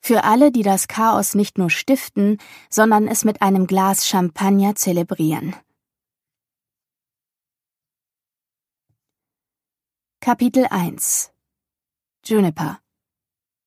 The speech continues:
Das hier wird ein Sommer, den wir niemals vergessen werden.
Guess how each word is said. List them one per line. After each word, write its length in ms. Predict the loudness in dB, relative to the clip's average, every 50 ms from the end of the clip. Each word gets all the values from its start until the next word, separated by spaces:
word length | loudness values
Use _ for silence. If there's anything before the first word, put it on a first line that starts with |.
| _ _ _ _ _ _ _ _ _ _ _ _ _ _ _ _ _ _ _ _ _ _ _ _ _ _ _ _ _ _ _ _ _ _ _ 0
Das 220 | 2 2 4 4
hier 160 | 4 4 4 4
wird 160 | 4 4 4
ein 140 | 4 4 4
Sommer, 280 | 4 4 6 4 4
den 160 | 4 2 2
wir 80 | 2 2
niemals 400 | 2 4 4 6 6 4 4 2
vergessen 420 | 0 0 2 2 0 0 0 0
werden. 340 | 2 2 2 2 0 -4 -8